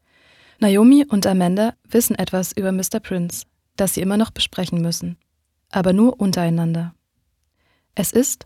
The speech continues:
als ob Amanda sich vor den Kindern fürchtete. Jedoch müssen in einem Haus mit so vielen hölzernen Zimmern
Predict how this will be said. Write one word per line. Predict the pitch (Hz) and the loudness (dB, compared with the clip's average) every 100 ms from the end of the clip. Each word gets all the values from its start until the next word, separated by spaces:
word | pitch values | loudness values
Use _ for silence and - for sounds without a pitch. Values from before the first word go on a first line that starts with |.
| _ | _
als | - 185 | -8 -4
ob | 202 190 | -2 -2
Amanda | 180 180 190 220 - _ | -2 -2 -2 -6 -10 _
sich | 202 - | -10 -6
vor | 190 | -4
den | 185 - | -4 -4
Kindern | 185 196 214 | -4 -2 -4
fürchtete. | 196 180 170 - 170 - _ _ _ _ _ _ _ _ | -4 -4 -4 -10 -14 -14 _ _ _ _ _ _ _ _
Jedoch | 196 180 247 - | -2 2 0 0
müssen | 202 - 233 | -4 0 0
in | 190 180 | 0 -2
einem | 180 175 170 | 0 0 0
Haus | 180 233 - - | -2 -4 -8 -6
mit | 190 - | -6 0
so | 233 | -2
vielen | - 208 185 180 | -2 -6 -2 -2
hölzernen | 175 185 - 185 180 | 0 -2 -4 -4 -6
Zimmern | - 185 196 | -6 -6 -6